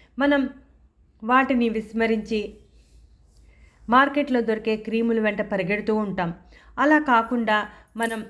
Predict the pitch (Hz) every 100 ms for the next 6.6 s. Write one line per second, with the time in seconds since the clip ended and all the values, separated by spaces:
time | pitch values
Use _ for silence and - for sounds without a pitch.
0 | - 226 233 240 254 240 226 220 220 202
1 | 190 233 190 220 220 214 208 196 185 202
2 | 208 214 196 196 196 196 - _ - 302
3 | 320 294 285 214 214 262 220 202 202 196
4 | - _ _ _ _ _ 220 220 226 214
5 | 254 254 240 196 214 202 202 220 294 262
6 | 208 - 185 170 -